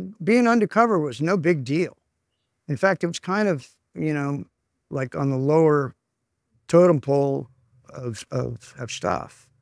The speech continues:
And, uh, at that time, I just, and, and I, I think John kind of turned me off because John,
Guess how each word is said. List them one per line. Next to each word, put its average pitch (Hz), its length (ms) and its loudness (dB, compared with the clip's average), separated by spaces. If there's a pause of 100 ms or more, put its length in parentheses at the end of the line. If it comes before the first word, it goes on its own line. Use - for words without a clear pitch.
(720)
And, 143 400 -2
uh, 135 280 -6 (640)
at 127 140 -8
that 190 180 2
time, 180 320 0
I 147 120 -4
just, 156 400 -8 (720)
and, 175 260 0
and 220 240 2
I, 226 200 2
I 226 40 6
think 233 260 0
John 226 340 4
kind 220 200 0
of 202 100 -2 (260)
turned 226 260 2
me 202 100 2
off 196 260 2
because 165 300 -4
John, 180 520 0